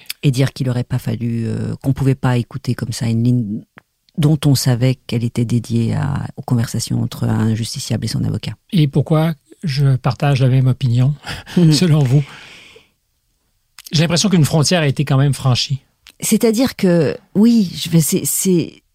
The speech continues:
Speaker 1: je, je, c'est, c'est très difficile parce qu'on voit très bien que tout se mêle. On voit très bien que, euh, un homme de pouvoir, il, il a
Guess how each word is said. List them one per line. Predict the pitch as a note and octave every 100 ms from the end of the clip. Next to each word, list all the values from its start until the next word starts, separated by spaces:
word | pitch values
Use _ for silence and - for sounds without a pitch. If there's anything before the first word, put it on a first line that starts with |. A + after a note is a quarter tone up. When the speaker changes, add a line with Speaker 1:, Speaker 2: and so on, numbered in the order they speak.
| _
Speaker 1:
je, | E3+ -
je, |
c'est, | - - - - - - - _
c'est | - F#3+
très | - A3
difficile | F3+ G#3 - G3
parce | E3+
qu'on | - C#3+
voit | D#3 E3+
très | - F#3+
bien | F3 G3
que | -
tout | C#3+ - E3
se | - D3+
mêle. | D3 C3+ - - - - -
On | -
voit | E3 F#3
très | - G3
bien | F3 G3 G#3
que, | - E3 D3+ B2+ - C3
euh, | C#3+ A2+ D#3 - _ _ _ _ _ _ _ - - -
un | F#3 G3+
homme | G#3 F3+
de |
pouvoir, | D3+ - C#3+ C#3+ E3+ F#3 F3+ F#2+ - - _ _ _ _ _ _ -
il, | F3 -
il | E3 D#3
a | D3